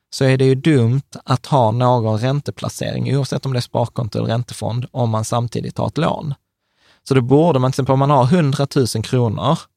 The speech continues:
att investera, om man vill sätta de här till exempel i en, eh, femtio femtio portfölj på fem års sikt, så hade det varit bättre att ta femtiotusen kronor,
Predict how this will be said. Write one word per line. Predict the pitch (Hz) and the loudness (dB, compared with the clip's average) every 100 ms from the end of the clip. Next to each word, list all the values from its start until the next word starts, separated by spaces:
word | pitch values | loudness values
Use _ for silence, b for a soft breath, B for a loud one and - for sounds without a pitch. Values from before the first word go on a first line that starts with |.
| _ _ _ _ - | _ _ _ _ -6
att | - | -4
investera, | 110 104 107 - 98 - 143 160 _ _ _ - | -2 -2 -2 -4 -6 -4 -4 -4 _ _ _ -6
om | 127 | 0
man | 123 | 2
vill | 120 | 0
sätta | - 127 - | 0 -4 -2
de | 120 | -2
här | 123 | -2
till | 107 | -2
exempel | 104 104 | -6 -4
i | 104 | -2
en, | 104 110 110 | -2 -2 -6
eh, | 98 82 78 - - - | -8 -8 -10 -12 -16 -14
femtio | - 117 104 - | -2 -2 -2 -6
femtio | - 147 104 104 - 123 - _ _ _ _ - | -2 -2 -2 -6 -6 -6 -8 _ _ _ _ -8
portfölj | 107 - 107 107 | -8 -4 -4 -4
på | 117 | -6
fem | - 113 101 | -4 -4 -4
års | 98 - | -6 -6
sikt, | - - - - - _ _ _ _ _ _ - | -8 -8 -12 -20 -20 _ _ _ _ _ _ -6
så | - | 0
hade | 127 123 | 2 2
det | 117 | 0
varit | 120 | 0
bättre | 135 156 127 - - - 131 147 - _ _ - | 0 0 -2 -6 -14 -6 -2 -2 -2 _ _ -6
att | 135 - | -6 -4
ta | 143 120 | -2 -2
femtiotusen | - 127 107 123 - 131 - 117 | 0 -2 -2 -6 -2 -2 -2 -8
kronor, | - 110 107 107 123 | -4 -4 -2 -4 -6